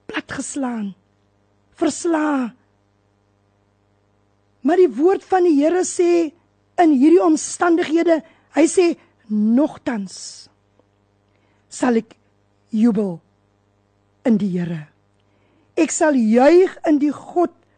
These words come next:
van my heil." Die woord van die Here bemoedig ons dat ongeag ons omstandighede, of dit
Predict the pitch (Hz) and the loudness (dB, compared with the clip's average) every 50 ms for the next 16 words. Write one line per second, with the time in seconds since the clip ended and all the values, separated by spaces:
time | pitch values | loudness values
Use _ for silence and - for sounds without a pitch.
0 | _ _ _ _ _ _ _ _ _ _ _ _ _ _ _ _ - - 262 254 | _ _ _ _ _ _ _ _ _ _ _ _ _ _ _ _ -10 -6 -4 -4
1 | 240 226 202 - _ _ _ _ _ _ - 214 220 226 208 170 180 196 202 214 | -4 -4 -6 -8 _ _ _ _ _ _ -8 -8 -6 -6 -6 -6 -6 -6 -8 -8
2 | 202 180 _ _ _ _ _ _ _ _ _ _ _ _ _ _ _ _ _ _ | -10 -14 _ _ _ _ _ _ _ _ _ _ _ _ _ _ _ _ _ _
3 | _ _ _ _ _ - 262 233 175 220 294 370 392 320 - - 370 349 349 302 | _ _ _ _ _ -4 -4 -4 -2 -2 0 0 0 0 0 0 0 0 2 2
4 | 302 320 339 349 359 339 277 _ _ _ _ _ _ _ _ _ _ _ _ _ | 2 2 0 0 -2 -2 -4 _ _ _ _ _ _ _ _ _ _ _ _ _
5 | _ - 311 320 311 339 339 370 370 - - 349 330 330 311 285 254 - - - | _ -6 -4 -2 0 0 0 0 -2 -4 -2 -2 -2 -2 -2 -2 -4 -6 -12 -20
6 | _ _ _ _ _ _ _ _ _ _ _ _ - - 349 349 - - 392 392 | _ _ _ _ _ _ _ _ _ _ _ _ -2 -2 -2 0 0 0 0 0
7 | 381 330 - 349 - - 370 339 - - 330 - 339 320 311 - - - - - | 0 -2 -4 -6 -6 -4 -4 -6 -4 -6 -8 -6 -4 -4 -4 -4 -6 -10 -10 -6
8 | 285 285 254 294 - 269 269 285 262 277 269 226 - _ _ _ _ _ _ _ | -4 -2 -2 -4 -4 -6 -6 -4 -4 -6 -8 -10 -12 _ _ _ _ _ _ _
9 | _ _ _ _ _ _ _ _ _ _ _ _ _ _ _ _ _ - 381 381 | _ _ _ _ _ _ _ _ _ _ _ _ _ _ _ _ _ 2 2 2
10 | 311 294 285 349 339 330 - - | 2 2 -2 -2 -2 -2 -6 -18